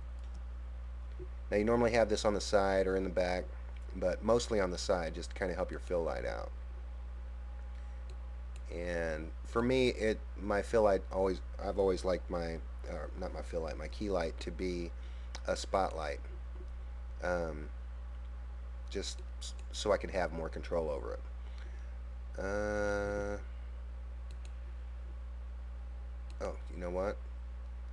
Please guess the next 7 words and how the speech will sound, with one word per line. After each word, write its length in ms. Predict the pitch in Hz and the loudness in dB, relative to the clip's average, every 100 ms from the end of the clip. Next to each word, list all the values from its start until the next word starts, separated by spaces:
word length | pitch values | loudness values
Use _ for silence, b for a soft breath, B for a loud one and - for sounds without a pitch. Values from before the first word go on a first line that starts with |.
| - - - - - - | -8 -8 -8 -8 -8 -6
Let's 140 | 104 | -4
go 140 | - 120 | 0 4
ahead 160 | 117 | 4
and, 200 | 104 95 | 4 0
uh, 260 | 90 87 85 - - - - | 0 0 0 -2 -6 -6 -2
do 200 | 107 98 | 4 6
a, 240 | 85 82 | 6 2